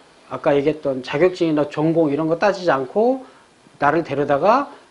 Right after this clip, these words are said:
어, 처음부터 이것저것 뭐 본인 기준에서는 '굳이 이런 것까지 해야 돼?' 싶을 정도로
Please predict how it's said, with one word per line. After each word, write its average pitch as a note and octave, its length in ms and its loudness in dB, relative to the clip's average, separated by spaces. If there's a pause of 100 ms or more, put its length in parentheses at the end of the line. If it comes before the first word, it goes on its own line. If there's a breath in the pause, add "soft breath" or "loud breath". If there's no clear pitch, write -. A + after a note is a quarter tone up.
(140)
어, A#2 300 -16
처음부터 A#3 580 -2
이것저것 D#3 540 2 (420)
뭐 C3 200 -8
본인 G#3 440 2
기준에서는 E3 640 0 (360 loud breath)
'굳이 D3 280 -6
이런 G3+ 180 4
것까지 G#3 300 0
해야 B3+ 200 4
돼?' C#4+ 340 4
싶을 - 500 -4
정도로 A#3 880 2